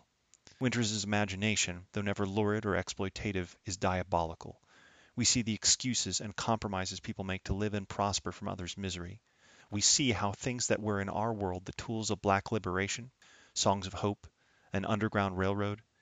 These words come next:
get twisted in Victor's world into tools that keep people enslaved and oppressed. I kept thinking,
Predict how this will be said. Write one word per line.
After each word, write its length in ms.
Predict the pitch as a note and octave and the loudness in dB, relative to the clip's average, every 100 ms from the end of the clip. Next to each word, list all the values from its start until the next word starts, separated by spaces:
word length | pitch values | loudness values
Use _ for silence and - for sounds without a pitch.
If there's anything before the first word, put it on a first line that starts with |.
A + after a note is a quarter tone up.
| _ _ _ | _ _ _
get 200 | A#2 - | 0 0
twisted 480 | - C#3 B2+ - G2 | 0 2 2 2 -2
in 140 | G2 | -2
Victor's 360 | F2+ - F#2+ F#2+ | -4 -4 -4 -2
world 300 | F#2 F#2 F#2 | -2 -2 -4
into 160 | F#2 F2+ | -10 -10
tools 380 | - B2+ A2 | -6 -2 -2
that 120 | - - | -4 -6
keep 200 | A2+ - | -8 -6
people 300 | A2 F#2+ F#2+ | -6 -4 -4
enslaved 580 | F#2 - G#2 G#2+ G#2+ - _ | -2 0 0 -2 -6 -14 _
and 100 | G#2 | -10
oppressed. 540 | F#2+ - F#2 D2+ - - _ _ _ _ - | -8 -2 -2 0 -4 -6 _ _ _ _ -2
I 60 | |
kept 240 | A2 A#2 - | 2 2 2
thinking, 400 | A#2+ A2 G#2+ | 0 0 -2